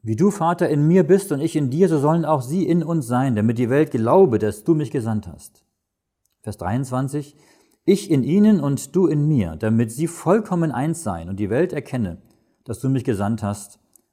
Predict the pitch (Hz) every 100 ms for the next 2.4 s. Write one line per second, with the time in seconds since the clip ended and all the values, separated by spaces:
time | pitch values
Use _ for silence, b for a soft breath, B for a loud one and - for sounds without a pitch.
0 | - 98 98 92 113 160 - - - _
1 | _ _ 95 98 95 101 90 85 85 -
2 | - - -